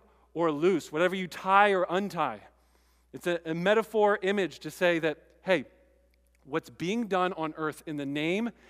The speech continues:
and the message and the authority of Jesus, it's as if it's happening in heaven itself. That these two are not distant, far-off realities, but they're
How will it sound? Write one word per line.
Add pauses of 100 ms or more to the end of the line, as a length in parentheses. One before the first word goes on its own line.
(120)
and
the
message (240)
and
the
authority
of
Jesus, (300)
it's
as
if
it's
happening
in
heaven
itself. (220)
That
these
two
are
not
distant,
far-off
realities,
but
they're